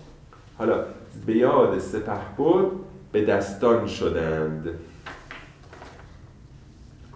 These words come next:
دگر روز شبگیر هم بر خمار، بیامد تهمتن بر آراستگاه. اصلاً یه چیزی هم بهتون بگم،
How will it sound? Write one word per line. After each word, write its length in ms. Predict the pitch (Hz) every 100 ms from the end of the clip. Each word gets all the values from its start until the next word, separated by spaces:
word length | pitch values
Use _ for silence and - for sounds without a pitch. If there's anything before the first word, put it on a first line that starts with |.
| - - - - - - - -
دگر 420 | 110 107 117 117 135
روز 600 | 160 170 107 - - -
شبگیر 840 | - 101 98 101 139 170 156 117
هم 460 | 107 117 127 131 113
بر 240 | 104 104
خمار، 760 | - - 117 131 175 185 180 175
بیامد 800 | - 151 160 160 156 156 151 -
تهمتن 580 | 110 101 104 104 156 160
بر 160 | 156
آراستگاه. 680 | 160 156 156 156 - - -
اصلاً 180 | - 180
یه 140 | 190
چیزی 240 | 185 170 165
هم 100 | 151
بهتون 260 | 139 139
بگم، 200 | 139 131